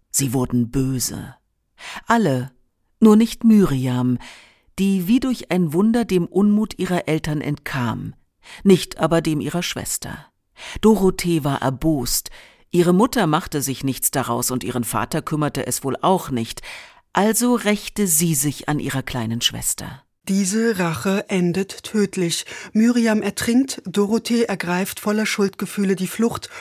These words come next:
Speaker 2: und kehrt nicht wieder zurück. Immer wieder unterbrochen wird diese herzergreifende Familiengeschichte von einem zweiten Erzählstrang.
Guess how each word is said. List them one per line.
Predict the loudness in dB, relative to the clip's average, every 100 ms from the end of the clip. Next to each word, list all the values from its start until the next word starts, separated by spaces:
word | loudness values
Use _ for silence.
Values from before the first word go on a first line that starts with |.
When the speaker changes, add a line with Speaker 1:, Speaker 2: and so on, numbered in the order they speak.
| -2
Speaker 2:
und | 0 0
kehrt | 0 -2 -2 -2
nicht | -2 -2 -6
wieder | -4 -4
zurück. | -2 -4 -6 -8 -10 _ _ _ _ -16 -16 -16 -2
Immer | 4 4 4
wieder | 2 0 0
unterbrochen | -2 -2 -2 0 2 2 2
wird | -2
diese | -4 -4 -2
herzergreifende | -2 0 0 0 -4 -4 -2 -2 0 0 0
Familiengeschichte | 2 2 2 2 2 0 -2 -4 -4 -2
von | 0 0
einem | 2 2 0
zweiten | 0 -2 -2 -4
Erzählstrang. | -4 -4 -2 -2 -4 -4 -2 -2